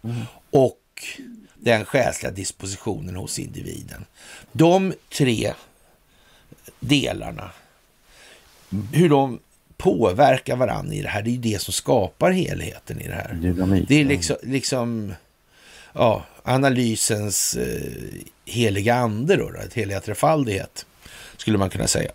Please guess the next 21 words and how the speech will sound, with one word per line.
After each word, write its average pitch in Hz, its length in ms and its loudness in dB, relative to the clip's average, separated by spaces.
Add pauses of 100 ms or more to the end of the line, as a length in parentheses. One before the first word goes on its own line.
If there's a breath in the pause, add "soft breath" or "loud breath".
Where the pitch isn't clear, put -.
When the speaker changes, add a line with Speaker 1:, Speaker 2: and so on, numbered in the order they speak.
(140)
Speaker 1:
En 117 180 4
bra 120 400 4
grund 98 460 2
att 90 120 -2
stå 73 500 0 (100)
på 82 300 2
när 98 100 2
man 98 180 2
blickar 104 440 2
ut 85 240 0
och 82 60 -4
försöker 85 360 -4
penetrera 82 840 2
det 98 180 4
som 80 160 -2
presenteras 82 840 -2
för 80 320 2
en. 104 60 -6 (160)
Speaker 2:
Mm. 95 540 -2 (360)
Speaker 1:
Helt 87 260 0
enkelt. - 380 -2